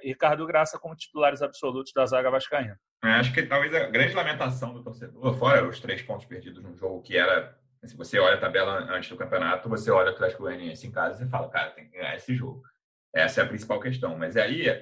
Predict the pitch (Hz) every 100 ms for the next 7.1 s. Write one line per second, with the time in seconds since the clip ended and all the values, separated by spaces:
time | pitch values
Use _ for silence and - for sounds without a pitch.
0 | - 107 127 127 127 123 156 143 120 139
1 | - 151 - 160 160 165 233 202 - -
2 | - 143 143 139 127 120 113 113 107 110
3 | 110 110 95 87 104 101 98 - 127 -
4 | 143 139 127 113 107 - 143 151 135 147
5 | 143 127 131 - 139 123 127 247 254 -
6 | 139 127 131 123 120 110 - 135 156 127